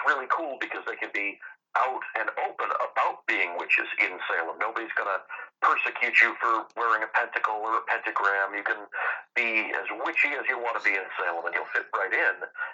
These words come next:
And I think it's great that we have places where people can learn about witchcraft as a religion, as a way of life. But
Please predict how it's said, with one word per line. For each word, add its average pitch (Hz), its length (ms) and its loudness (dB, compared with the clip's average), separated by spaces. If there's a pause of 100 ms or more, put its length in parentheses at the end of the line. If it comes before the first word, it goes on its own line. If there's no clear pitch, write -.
(140)
And 107 160 2
I - 80 4
think - 160 0
it's - 120 0
great - 280 2 (120)
that - 100 -4
we 101 100 2
have 101 200 2
places 107 360 -4
where 113 160 -2
people 113 240 -6
can 98 240 -2
learn 107 280 -2
about 98 320 -2 (480)
witchcraft - 680 0
as 104 140 0
a 107 160 -2
religion, 104 480 -2
as 98 160 -4
a 101 100 -2
way 104 140 -2
of 95 120 -4
life. 95 280 0 (540)
But 107 200 -4